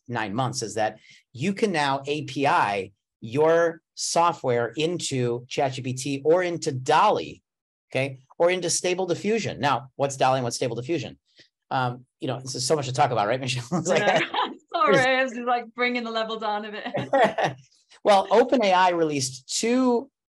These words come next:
Speaker 1: brains. One is a text bot called G P T or Chat G P T. The other one is a text to image bot, and that's called dali.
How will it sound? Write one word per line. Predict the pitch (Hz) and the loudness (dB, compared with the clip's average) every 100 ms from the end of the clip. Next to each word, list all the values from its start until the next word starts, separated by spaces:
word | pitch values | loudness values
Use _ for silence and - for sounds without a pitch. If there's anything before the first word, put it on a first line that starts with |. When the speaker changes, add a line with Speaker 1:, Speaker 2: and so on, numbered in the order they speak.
| _ _ _ - | _ _ _ -6
Speaker 1:
brains. | 131 147 113 117 214 233 - - | 2 2 2 0 -2 -4 -6 -6
One | 143 170 | 0 2
is | 175 156 _ _ - | 0 -4 _ _ -2
a | 156 | -2
text | - 175 160 - | 0 -2 -4 -2
bot | 143 117 131 | 0 0 0
called | - 127 | -4 -4
G | 101 113 | -4 -8
P | 113 | -8
T | 101 110 | -4 -4
or | 98 | -4
Chat | 107 87 | -4 -6
G | - | -8
P | |
T. | - 80 - _ _ | -10 -10 -12 _ _
The | - 190 | 0 4
other | 226 | 4
one | 202 | 0
is | 135 | -2
a | 147 | -2
text | 131 | -2
to | 160 | -4
image | 170 180 131 | -4 -4 -4
bot, | 120 92 73 _ _ _ - _ | -2 -2 -4 _ _ _ -20 _
and | 139 | -2
that's | 151 156 | -2 0
called | 160 143 | 0 2
dali. | 165 165 147 82 - | 4 6 4 0 -8